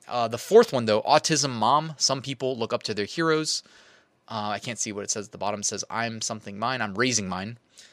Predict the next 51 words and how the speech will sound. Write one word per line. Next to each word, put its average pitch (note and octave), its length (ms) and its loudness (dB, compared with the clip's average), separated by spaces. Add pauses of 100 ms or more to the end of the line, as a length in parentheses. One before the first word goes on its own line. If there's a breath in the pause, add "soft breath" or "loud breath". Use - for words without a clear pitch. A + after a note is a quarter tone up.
(180 soft breath)
Uh, A2+ 180 2
the G#2+ 160 -4
fifth - 440 4
one, A#2 340 -2 (100)
in C#3 80 -4
a C3 60 2
world C#3 320 4
where C3+ 80 2
you C3 60 -4
can B2 160 -8
be A2+ 100 2
anything, E3 480 -2 (120)
be A#2+ 120 -2
kind D3 480 -4 (240)
for - 140 -6
autism A2 400 -2
awareness. A2+ 500 0 (260 loud breath)
All D#3 80 0
right, F3 140 6
and D#3+ 80 -2
let's G3 180 2
wrap F#3+ 200 8
up G3 160 4
with E3 140 -2
niche E3+ 260 -2
number E3 220 -2
five. D#3+ 460 6
It's - 140 -4
gonna A#3 200 0
be F3+ 340 -2 (400)
Christ G3 640 6
for D#3+ 240 0
Jesus F3 360 2
Christ E3 520 6
and C#3+ 280 2
Easter-themed F#3 680 0
shirts. - 580 6 (280 soft breath)
You C3 100 -4
know, B2+ 160 2
the B2+ 100 -2
He F3+ 220 0
Is C3+ 180 2
Risen E3 360 2
shirts. E3 380 2
We've C#3+ 120 -2
got B2+ 200 4
Easter. E3 360 -2
We've C#3+ 140 -4
got C3+ 200 2
Good B2+ 220 2
Friday. D#3+ 540 8